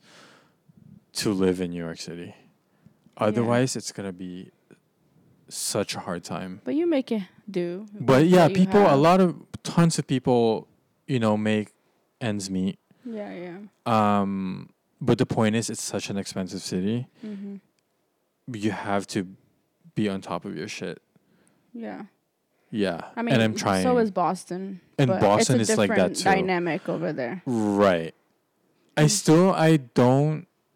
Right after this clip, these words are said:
Speaker 1: know what the big difference is yet. In terms of environment, it's definitely, like, more chaotic and busier and messier and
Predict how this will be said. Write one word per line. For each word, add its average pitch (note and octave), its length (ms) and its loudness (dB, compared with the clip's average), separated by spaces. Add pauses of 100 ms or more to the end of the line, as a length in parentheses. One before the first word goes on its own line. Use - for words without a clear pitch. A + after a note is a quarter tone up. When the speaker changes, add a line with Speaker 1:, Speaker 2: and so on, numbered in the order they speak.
(380)
Speaker 1:
know B2 380 4
what B2 160 4
the G#2+ 80 -2
big G2 240 0
difference B2+ 500 -2
is D3 380 0
yet. D3 400 2 (500)
In C3+ 120 -4
terms C3+ 220 2
of B2 100 2
environment, A2 640 0
it's A#2 140 -10
definitely, G#2 320 -2
like, F2+ 240 -6 (480)
more D3 180 2
chaotic A2+ 880 -2
and G2 520 -8
busier G2+ 840 0
and F#2+ 420 -8
messier F#2 800 -4
and F2+ 520 -12